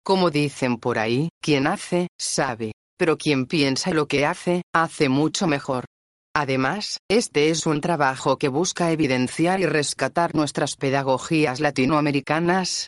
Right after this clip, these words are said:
que no son propias, alimentadas de diversas experiencias educativas populares, trabajo fundamental para recordarnos que lo que hacemos hoy no es totalmente nuevo,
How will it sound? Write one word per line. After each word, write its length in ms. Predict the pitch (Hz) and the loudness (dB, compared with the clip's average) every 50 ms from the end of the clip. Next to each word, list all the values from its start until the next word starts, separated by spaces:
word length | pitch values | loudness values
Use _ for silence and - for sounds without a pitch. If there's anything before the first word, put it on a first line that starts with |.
| - _ - | -12 _ 0
que 120 | 180 151 | 0 2
no 120 | 151 151 | 2 0
son 260 | 143 - - 170 165 151 | 0 0 0 0 0 0
propias, 640 | - 139 143 147 151 - 214 233 233 233 - - - - | 0 0 0 0 0 0 -2 -2 -2 -2 -6 -6 -8 -2
alimentadas 800 | - 185 175 170 170 180 180 185 180 175 156 170 190 196 208 - | -2 0 2 2 2 2 2 2 0 2 2 0 0 0 -2 0
de 140 | - 156 143 | 2 2 2
diversas 540 | 170 160 160 165 165 - - 202 185 - - | 2 2 2 0 0 0 -2 -2 -2 0 -2
experiencias 920 | 127 - - - - 139 131 135 143 160 175 - - 175 170 165 - - | -2 -4 -4 -2 -2 0 2 2 2 2 0 -2 -2 -2 0 0 0 0
educativas 720 | 170 147 147 - 170 151 - 165 143 143 151 156 156 - | 0 0 0 0 -2 -2 -2 -2 -2 0 0 -2 -4 -2
populares, 800 | - 151 139 127 143 139 139 151 165 180 185 185 180 - - - - _ | 0 0 0 2 2 2 4 4 2 2 0 0 -2 -2 -6 -8 -12 _
trabajo 460 | _ 170 139 127 139 156 156 - 170 160 | _ -2 0 0 0 -2 -2 -2 -4 -2
fundamental 800 | - 160 147 139 143 135 135 131 127 123 - 151 175 196 190 | 0 0 2 2 2 2 2 0 0 0 2 0 0 0 0
para 220 | - 180 175 170 156 | 0 0 0 0 0
recordarnos 720 | 139 135 - - 131 135 147 175 180 185 190 185 175 - | -2 -2 -2 -2 -2 0 0 0 2 2 2 0 0 -2
que 100 | - - | -2 0
lo 160 | 165 151 151 147 | 2 2 0 2
que 160 | - 135 123 | 2 0 0
hacemos 560 | 110 - - 175 180 175 185 185 185 175 - | 0 -2 -2 -2 0 2 2 2 0 0 0
hoy 140 | 180 190 180 | 0 0 2
no 240 | 165 170 165 160 165 | 2 2 2 2 2
es 180 | 196 - - | 0 -2 -2
totalmente 840 | - 156 135 - 147 151 160 175 170 156 143 135 127 123 - 151 139 | -2 -2 0 0 0 0 2 2 2 2 2 2 0 0 0 0 0
nuevo, 460 | 135 151 160 185 214 214 233 240 240 | 2 2 2 2 0 0 -2 -4 -4